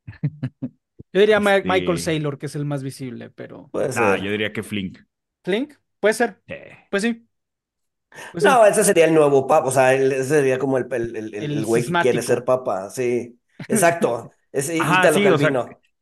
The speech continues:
Speaker 2: no, o sea, él ya, ya, ya cuando se institucionaliza, sí, o
Speaker 3: Ay,
Speaker 2: sea,
Speaker 3: Cholo
Speaker 2: no, no,
Speaker 3: Calvino,
Speaker 2: no de
Speaker 3: no,
Speaker 2: los
Speaker 3: no, no,
Speaker 2: primeros.
Speaker 3: qué, qué, qué
Speaker 1: Lutero,
Speaker 3: pendejada
Speaker 1: güey.
Speaker 3: dije, qué
Speaker 1: Lutero,
Speaker 3: pendejada
Speaker 1: güey.
Speaker 3: dije. No, sí, no, Calvino no tiene que, sí, Lutero.
Speaker 1: <laughs>
Speaker 3: Mm.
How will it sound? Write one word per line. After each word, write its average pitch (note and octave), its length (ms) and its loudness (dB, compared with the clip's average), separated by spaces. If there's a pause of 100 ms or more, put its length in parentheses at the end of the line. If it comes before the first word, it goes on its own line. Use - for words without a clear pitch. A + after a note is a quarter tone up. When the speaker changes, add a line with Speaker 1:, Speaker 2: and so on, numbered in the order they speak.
(120)
Speaker 2:
no, B2+ 160 -4
o C3+ 80 0
sea, D3 120 -2
él C#3 140 -2
ya, D#3 260 0
ya, D3 340 -2
ya D3 180 -4
cuando F#3 260 -2
se B2+ 120 -2
institucionaliza, A#2 840 -6 (760)
sí, B2+ 200 -2
o - 20 0
Speaker 3:
Ay, - 100 0
Speaker 2:
sea, G#2+ 100 -4
Speaker 3:
Cholo - 0 -
Speaker 2:
no, G#2+ 60 0 (120)
no, A#2 60 -2
Speaker 3:
Calvino, A#2 220 -2
Speaker 2:
no A#2+ 100 -2
de B2 60 0
Speaker 3:
no, C3 60 0
Speaker 2:
los B2+ 80 -2
Speaker 3:
no, B2+ 60 -4
no, - 0 -
Speaker 2:
primeros. G#2 360 -6
Speaker 3:
qué, A#2+ 120 -20
qué, C3 200 -10
qué - 140 -14
Speaker 1:
Lutero, F3 380 2
Speaker 3:
pendejada A#2+ 280 0
Speaker 1:
güey. B2+ 140 -4
Speaker 3:
dije, B2 180 -6
qué - 180 -18
Speaker 1:
Lutero, D#3+ 360 2
Speaker 3:
pendejada C3 260 2
Speaker 1:
güey. A#2+ 120 0
Speaker 3:
dije. B2 140 -2
No, C3 180 0
sí, C#3 160 -2
no, C3+ 160 -2
Calvino B2+ 340 -6
no C3 100 -6
tiene B2 200 -10
que, A#2+ 120 -12 (100)
sí, C3 100 0
Lutero. C#3 440 -2
Speaker 1:
<laughs> D3+ 1300 -12 (260)
Speaker 3:
Mm. D3 300 -2